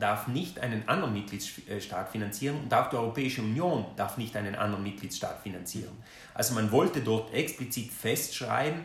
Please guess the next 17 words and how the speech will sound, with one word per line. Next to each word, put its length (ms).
dass 260
jeder 340
für 140
die 140
eigene 440
Haushaltsdisziplin 920
selber 340
verantwortlich 760
ist 240
und 140
nicht 240
zuerst 340
unverantwortlich 800
agieren 420
kann 400
und 180
dann, 320